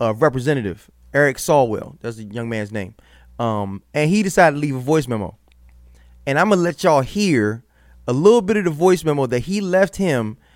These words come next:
to let you know the effect that having a president who decides they can do what they want, having a Steve Bannon who can say that they're not here to bring us together but to destroy. I want y'all to hear this gentleman's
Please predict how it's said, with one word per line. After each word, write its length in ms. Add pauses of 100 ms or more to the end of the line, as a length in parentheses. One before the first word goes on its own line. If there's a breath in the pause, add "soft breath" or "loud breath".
(180 soft breath)
to 100
let 260
you 80
know 260
the 160
effect 600
that 460 (1120)
having 380
a 40
president 440
who 120
decides 380
they 80
can 80
do 100
what 140
they 100
want, 300 (360 soft breath)
having 360
a 40
Steve 340
Bannon 280
who 120
can 140
say 300
that 180
they're 140
not 260
here 440
to 240
bring 240
us 100
together 420
but 180
to 80
destroy. 520 (340 loud breath)
I 80
want 200
y'all 120
to 60
hear 580 (640)
this 480 (140)
gentleman's 720